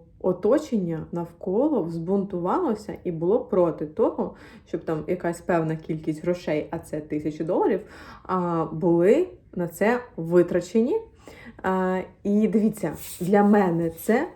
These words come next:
про моє внутрішнє напруження і дозвіл собі це дозволити. Дозволити собі, як експерту, заплатити гроші і обговорити якісь психосоматологічні теми. Тобто я сама собі,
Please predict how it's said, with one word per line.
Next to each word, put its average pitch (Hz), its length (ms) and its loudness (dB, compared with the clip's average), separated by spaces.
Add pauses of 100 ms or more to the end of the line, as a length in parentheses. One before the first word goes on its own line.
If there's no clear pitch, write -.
про 208 160 4
моє 208 520 6
внутрішнє 175 1200 2
напруження 185 760 0 (140)
і 196 140 0
дозвіл 170 720 6
собі 170 640 -4 (360)
це 214 340 4
дозволити. 165 720 0 (320)
Дозволити 208 680 6
собі, 165 420 -2
як 269 320 2
експерту, - 580 -2
заплатити 175 640 -2
гроші 185 760 2 (280)
і 214 100 4
обговорити 185 640 2
якісь 247 280 -2
психосоматологічні 185 1400 -2
теми. 190 460 0 (600)
Тобто - 280 2
я 196 420 4
сама 196 560 2
собі, 160 600 -6